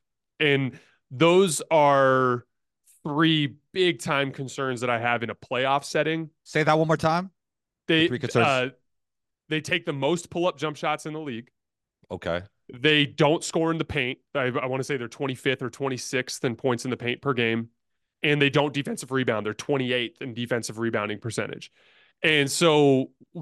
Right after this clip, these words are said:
Speaker 1: that, that just as the physicality and intensity increases in the later rounds in the postseason, pull-up jump shots become less efficient. And when they're your, your primary bread and butter in your offense, that can be a concern. Uh,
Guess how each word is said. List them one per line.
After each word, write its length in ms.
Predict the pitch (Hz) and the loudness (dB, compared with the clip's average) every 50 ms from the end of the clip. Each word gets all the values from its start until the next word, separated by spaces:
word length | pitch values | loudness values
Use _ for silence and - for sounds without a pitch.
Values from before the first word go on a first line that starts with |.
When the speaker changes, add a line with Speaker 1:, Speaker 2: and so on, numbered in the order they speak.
| 131 | 0
Speaker 1:
that, 280 | 147 170 170 - - 143 | 0 0 0 0 -4 -2
that 260 | 135 170 175 190 - _ _ _ _ _ _ _ _ - | 0 0 0 0 -2 _ _ _ _ _ _ _ _ -4
just 180 | - 214 - - - | -2 -2 -2 -2 0
as 300 | - 185 202 220 240 180 | 2 2 4 2 2 0
the 240 | 185 214 208 185 156 - _ _ | -2 -2 -2 -4 -4 -8 _ _
physicality 880 | 208 196 151 170 170 170 - - 160 151 165 165 160 160 147 156 151 | -2 0 0 -2 -4 -6 -6 -4 0 0 0 0 0 -2 -2 -2 -2
and 100 | 143 139 | -2 -4
intensity 500 | 135 131 - 151 147 139 139 - 143 131 | -4 -6 -6 -8 -8 -8 -8 -6 -6 -4
increases 520 | 127 123 123 - 147 139 135 - 147 123 120 | -4 -4 -2 0 0 0 0 0 -2 -2 0
in 80 | 131 | -2
the 80 | 123 117 | -2 0
later 260 | 117 123 135 131 131 | 2 2 4 4 4
rounds 300 | 123 127 123 127 120 117 | 4 4 2 0 -2 -4
in 80 | 127 123 | -6 -6
the 60 | 113 | -6
postseason, 680 | - 127 123 120 113 - 127 120 117 107 117 110 107 107 _ _ _ _ _ _ _ - | -4 -6 -6 -6 -6 -6 -6 -6 -6 -6 -8 -8 -10 -12 _ _ _ _ _ _ _ 2
pull-up 240 | 156 151 156 160 | 4 4 4 4
jump 240 | 135 160 156 151 151 | 4 2 2 2 2
shots 260 | - 165 151 151 151 | 2 2 2 2 2
become 280 | - - 127 - 147 143 | 0 -4 -2 0 0 2
less 240 | 127 131 127 - 156 | 2 0 -2 -2 -6
efficient. 420 | 139 - 139 120 - 135 143 139 _ _ _ _ _ _ _ _ _ _ _ _ _ _ - | -4 -2 -2 -2 -2 -4 -6 -6 _ _ _ _ _ _ _ _ _ _ _ _ _ _ -2
And 260 | 151 139 135 131 131 | 0 2 2 2 2
when 120 | 131 127 | 2 0
they're 340 | 131 131 127 127 127 127 127 - | 0 0 0 -2 -2 -4 -6 -8
your, 100 | 131 139 | -12 -10
your 140 | 117 120 123 | -8 -8 -8
primary 800 | - - - - 151 147 135 147 147 143 139 135 135 135 135 131 | -8 -10 -4 0 2 2 4 2 2 2 4 4 4 2 2 0
bread 320 | 120 - 117 127 131 127 | -2 -2 0 0 0 0
and 160 | 127 120 123 117 | 0 -2 -2 0
butter 320 | 131 127 127 127 127 123 | 0 0 0 0 0 -2
in 80 | 120 120 | -2 -2
your 160 | 120 120 113 | -2 -2 -2
offense, 440 | 113 117 117 - 131 123 127 - - | -2 -2 -4 -4 -8 -8 -8 -10 -8
that 160 | 139 127 - | -8 -8 -8
can 120 | - 120 | -8 -8
be 120 | 113 117 117 | -6 -6 -6
a 40 | |
concern. 520 | 113 - 120 113 - 120 110 110 110 107 107 - _ _ _ _ _ _ _ _ _ _ | -6 -8 -10 -6 -4 -2 -2 -2 -2 -4 -8 -12 _ _ _ _ _ _ _ _ _ _
Uh, 300 | - 147 135 123 120 120 | 2 4 4 4 4 2